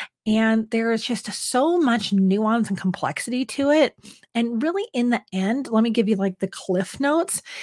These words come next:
<laughs> If you wanna enter a contest or competition,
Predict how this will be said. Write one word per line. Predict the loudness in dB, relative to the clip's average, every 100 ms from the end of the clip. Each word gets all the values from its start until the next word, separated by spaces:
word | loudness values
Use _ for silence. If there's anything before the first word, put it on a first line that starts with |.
| -4
<laughs> |
If | 2 2 4 0 4 6 6 2 2 0 0 0 0 0 0
you | 0
wanna | 4 2 0 -2
enter | -2 0 -2
a |
contest | -2 -4 -4 -2 -4
or | -6
competition, | -4 -4 -4 -2 -2 -2 -4